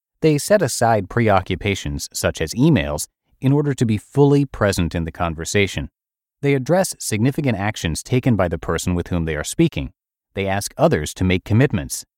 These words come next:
Finally, they speak up when someone is sidestepping an obvious issue. Skill number four, designing actions.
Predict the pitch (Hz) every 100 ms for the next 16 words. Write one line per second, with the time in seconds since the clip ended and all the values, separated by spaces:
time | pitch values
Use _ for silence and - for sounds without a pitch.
0 | _ _ _ 180 208 120 98 95 95 -
1 | - 160 151 82 - 85 - 107 104 104
2 | 85 82 - 117 123 - 78 80 80 85
3 | 90 104 98 92 80 - 90 78 65 -
4 | _ _ _ _ _ _ _ _ - -
5 | 233 220 147 131 - 101 - - _ _
6 | - 104 110 127 127 117 82 71 - 67
7 | - -